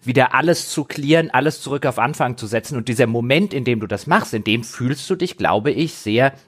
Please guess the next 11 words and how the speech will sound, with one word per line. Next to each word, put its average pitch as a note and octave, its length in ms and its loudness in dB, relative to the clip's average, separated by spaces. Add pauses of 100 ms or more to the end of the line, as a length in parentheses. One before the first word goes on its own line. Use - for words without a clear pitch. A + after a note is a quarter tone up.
(100)
in A2+ 100 -8
der G2 100 0
Mangelung A2 360 -2
eines G#2+ 220 -2
besseren G2 380 -4
Begriffes, G#2 480 -6
sehr G#2 120 0
powerful A2 600 0 (300)
dem A2+ 120 2
Spiel G#2 360 -4
gegenüber. C#2 540 -8